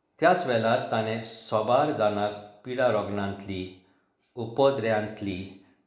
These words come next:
आनी देवचाराच्या हातांतली सोडयली आनी जायत्या कुड्ड्यांकूय नदर दिली। आनी जाप दिवन ताणें म्हटलें, "तुमी पळयलां आनी आयकलां।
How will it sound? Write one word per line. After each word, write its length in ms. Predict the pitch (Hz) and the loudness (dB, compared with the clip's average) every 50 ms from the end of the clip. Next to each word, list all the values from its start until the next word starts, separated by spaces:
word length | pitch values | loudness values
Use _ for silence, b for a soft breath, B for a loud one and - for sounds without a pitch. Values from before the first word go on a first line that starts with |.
| _ - | _ -12
आनी 160 | 101 101 101 | -8 -6 -6
देवचाराच्या 880 | 101 95 107 107 117 117 113 - 135 123 123 123 120 117 - - - 117 | -4 0 2 2 2 2 2 2 2 4 4 4 2 0 -2 -2 0 0
हातांतली 920 | 107 - - 98 95 - - 98 98 98 - - - 101 101 104 101 101 101 | 0 0 -2 -4 -6 -4 -6 -8 -8 -8 -10 -10 -8 -6 -6 -6 -6 -8 -12
सोडयली 880 | - - - 95 92 92 92 92 85 80 80 80 82 - - - _ b b b b b b b b b | -14 -10 -8 -6 -4 -2 -2 -2 -4 -4 -8 -10 -12 -14 -18 -20 _ b b b b b b b b b
आनी 120 | 135 135 123 | -4 -2 0
जायत्या 480 | 123 143 151 170 180 175 - 175 151 | 4 4 4 4 4 2 2 0 0
कुड्ड्यांकूय 920 | - - - - 147 143 127 113 110 113 107 113 117 117 - - 135 131 143 151 - - - - - | 0 -2 -4 -4 -4 -4 -4 -2 0 0 2 2 0 -2 -6 -6 -4 -2 -2 -4 -6 -6 -12 -14 -14
नदर 380 | 98 95 104 104 104 120 131 127 - | -8 -4 -2 -2 0 0 -2 -2 -2
दिली। 360 | 85 85 82 78 76 76 - - - _ _ _ _ _ _ _ _ _ _ _ _ _ _ - | -6 -8 -8 -10 -10 -12 -14 -20 -20 _ _ _ _ _ _ _ _ _ _ _ _ _ _ -6
आनी 140 | 135 135 127 | -2 -2 0
जाप 360 | 101 123 143 165 - - 104 | 4 4 4 4 2 0 -4
दिवन 240 | 113 120 113 110 107 | -2 -2 -2 -2 -4
ताणें 340 | 104 - 107 104 101 101 101 | -4 -4 -4 -2 -2 -2 -2
म्हटलें, 460 | 95 87 85 - - 90 85 82 82 - - - _ _ _ _ _ _ _ _ _ _ _ _ _ - | -4 -4 -8 -10 -10 -12 -12 -12 -12 -14 -18 -20 _ _ _ _ _ _ _ _ _ _ _ _ _ -2
"तुमी 200 | 170 180 185 185 | 2 4 4 4
पळयलां 840 | 185 - 113 107 113 113 113 113 117 117 120 135 156 - - - 120 | 4 4 2 4 6 4 4 4 4 2 2 2 0 -4 -8 -8 -6
आनी 160 | 113 110 107 104 - | -6 -6 -6 -8 -6
आयकलां। 540 | 92 90 92 90 - - 110 101 92 80 | -6 -6 -6 -4 -2 -2 -2 0 0 -4